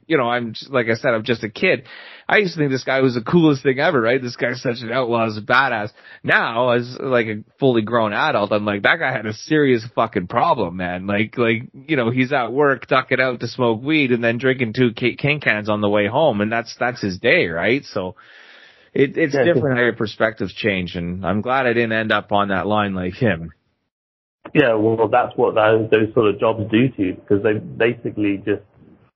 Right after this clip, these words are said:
Speaker 2: they don't give you any variety, do they?
Speaker 1: They
Speaker 2: They just
Speaker 1: suck
Speaker 2: it,
Speaker 1: everything
Speaker 2: it,
Speaker 1: out of you, man.
Speaker 2: Yeah, they just go, "You got ten hours."
Speaker 1: Yeah.
Speaker 2: And you're gonna be doing this one thing for the whole ten hours. You know,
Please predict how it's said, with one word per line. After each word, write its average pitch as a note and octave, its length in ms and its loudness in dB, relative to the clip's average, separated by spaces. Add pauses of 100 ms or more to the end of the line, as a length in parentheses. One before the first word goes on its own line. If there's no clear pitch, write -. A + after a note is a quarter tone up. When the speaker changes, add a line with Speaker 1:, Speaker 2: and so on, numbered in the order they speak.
(200)
Speaker 2:
they A2+ 80 2
don't C3+ 160 2
give C3 160 0
you B2 120 2
any A#2+ 120 -2
variety, G#2+ 640 0
do B2 140 -2
they? - 60 -16 (640)
Speaker 1:
They A#2+ 80 0
Speaker 2:
They - 20 -
just B2+ 300 -4
Speaker 1:
suck D3 220 -2
Speaker 2:
it, D3 100 -2
Speaker 1:
everything D3 460 0
Speaker 2:
it, - 20 -4
Speaker 1:
out C3 180 0
of B2 140 -2
you, G#2 120 -2
man. G2+ 380 -2 (460)
Speaker 2:
Yeah, D3+ 280 0
they B2 120 4
just B2 240 0
go, A#2 160 4
"You G#2+ 160 -2
got A#2 240 -2
ten C3 180 2
hours." G#2 460 0 (640)
Speaker 1:
Yeah. D#3+ 280 2
Speaker 2:
And G#2 220 -8
you're A2 280 -2
gonna A#2+ 160 -2
be B2+ 120 0
doing B2+ 260 4
this A#2+ 160 2
one A#2 420 -2
thing G2+ 380 0
for A2 80 -4
the G2+ 120 2
whole A2 280 2
ten G#2 300 0
hours. G2 360 0 (360)
You G#2 140 -6
know, G2+ 260 -8